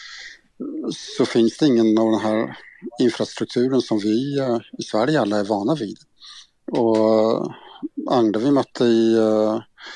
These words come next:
här i ett litet samhälle nä-, närmare fronten också, ingen elektricitet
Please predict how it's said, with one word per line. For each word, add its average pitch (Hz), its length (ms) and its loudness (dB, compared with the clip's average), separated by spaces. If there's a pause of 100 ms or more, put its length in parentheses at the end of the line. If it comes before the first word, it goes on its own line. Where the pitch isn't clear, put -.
(280)
här 113 280 2
i 117 60 6
ett 113 140 0
litet 117 200 -2
samhälle 107 520 0
nä-, 107 380 2
närmare 107 440 2
fronten 117 460 0
också, 120 360 -2
ingen 110 240 2
elektricitet 107 920 -4